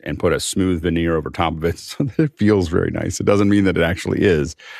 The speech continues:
but they should feel that way. And a lot of times companies aren't used to that because most production companies aren't very good at that. You know, they have a tendency to, um, they t-, the, the, the things that make production companies, um, unsavory to corporate clients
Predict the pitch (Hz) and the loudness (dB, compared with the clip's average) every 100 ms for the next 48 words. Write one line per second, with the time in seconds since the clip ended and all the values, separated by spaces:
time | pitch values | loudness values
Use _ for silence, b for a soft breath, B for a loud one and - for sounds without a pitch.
0 | B - 78 90 87 101 - 71 67 50 | B -4 2 2 0 -2 0 0 0 0
1 | 58 60 65 - 82 82 85 82 80 71 | -2 -2 -4 0 2 2 2 0 -2 0
2 | - 90 87 82 76 85 - 76 - - | -2 0 0 0 0 -2 0 -2 -2 -4
3 | 78 85 78 - 73 - - 78 76 73 | -2 -2 -2 -2 -2 -2 -4 -4 -4 -4
4 | 69 69 67 85 71 - - - B B | -2 -4 0 0 0 -4 -8 -12 B B
5 | B - 85 73 78 71 65 80 76 - | B -2 0 2 2 0 -2 0 0 0
6 | 80 73 - 73 69 65 - 69 67 65 | -2 -2 0 0 0 -2 -2 -2 -2 -4
7 | 67 - 78 73 - - 78 85 - 82 | -8 -6 -4 -4 -8 -10 -4 -4 -2 -4
8 | 73 85 117 107 101 - 92 90 82 - | -4 -2 0 0 0 -2 -2 0 -2 -2
9 | 85 78 - 80 78 78 71 71 - b | -2 -2 -2 -4 -4 -4 -4 -4 -8 b
10 | b b b b _ - 76 67 64 60 | b b b b _ -4 0 0 -2 -2
11 | 60 50 - - _ _ _ 90 95 92 | -4 -4 -8 -12 _ _ _ 0 2 2
12 | 92 85 87 82 71 - 71 69 62 104 | 2 2 2 0 0 0 0 0 -4 -10
13 | - - 95 - - - 85 80 76 55 | -8 -2 0 0 -4 -2 0 0 0 -4
14 | - | -6